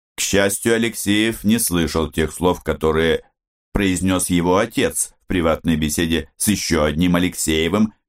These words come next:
Николаем Александровичем, московским градоначальником. Присутствуя он при этом разговоре,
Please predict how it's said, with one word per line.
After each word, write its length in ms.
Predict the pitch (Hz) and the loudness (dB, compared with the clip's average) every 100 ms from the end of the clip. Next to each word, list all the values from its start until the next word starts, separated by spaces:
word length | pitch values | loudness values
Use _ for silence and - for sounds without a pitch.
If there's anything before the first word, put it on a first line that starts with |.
| _ _ | _ _
Николаем 580 | 101 104 104 98 95 95 | -2 0 0 2 2 2
Александровичем, 960 | 98 95 - 80 85 87 92 - 101 - _ _ | 2 0 -2 -2 0 0 -2 0 0 0 _ _
московским 680 | 95 101 - 98 98 - 101 | -2 -2 0 0 0 0 0
градоначальником. 1080 | 95 98 98 98 87 - 50 50 52 - - _ _ _ _ _ | 2 0 2 0 -2 -4 -6 -6 -8 -8 -10 _ _ _ _ _
Присутствуя 720 | - 107 - 147 156 - 180 170 | -2 0 2 0 -2 -2 2 2
он 220 | 180 - | 0 -2
при 140 | 160 | 0
этом 280 | 156 156 147 | 0 0 -2
разговоре, 680 | 147 127 143 143 143 147 151 | -2 0 0 0 0 0 -2